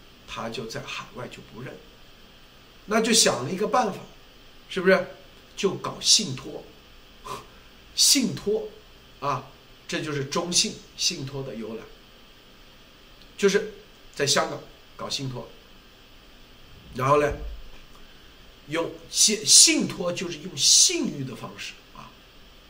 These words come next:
来做，一点一点把这个中信的这个，这个就相当于你个人的信用分数不断的提升。刚开始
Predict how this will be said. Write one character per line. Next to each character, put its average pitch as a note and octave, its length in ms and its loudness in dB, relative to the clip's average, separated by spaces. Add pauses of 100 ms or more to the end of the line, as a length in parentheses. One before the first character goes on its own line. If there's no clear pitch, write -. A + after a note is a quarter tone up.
(380)
来 G#2 100 -10
做， B2+ 240 -8 (1040)
一 G3+ 120 -2
点 C#3 260 0
一 D3+ 60 -4
点 C#3+ 180 -6 (220)
把 A2+ 140 -8
这 C3 120 -4
个 - 140 -8 (400)
中 B2+ 180 -4
信 C3+ 220 -6
的 C3+ 60 -10 (120)
这 - 120 -14
个， - 100 -14 (1080)
这 C3 120 -8
个 A#2 160 -10 (160)
就 D3 120 -8
相 C#3+ 220 -2
当 D3+ 100 -4
于 D3 60 -2
你 A#2+ 120 -6 (100)
个 F#3 200 -2
人 A#2+ 160 -4
的 C#3+ 80 -4
信 D3+ 220 -4
用 C3+ 100 -6
分 D3 160 -6
数 - 180 -12 (140)
不 C3 80 -14
断 C#3+ 160 -6
的 B2+ 60 -8
提 - 180 -12
升。 B2 160 -8 (540)
刚 C3+ 160 -2
开 C#3+ 160 0
始 - 160 -4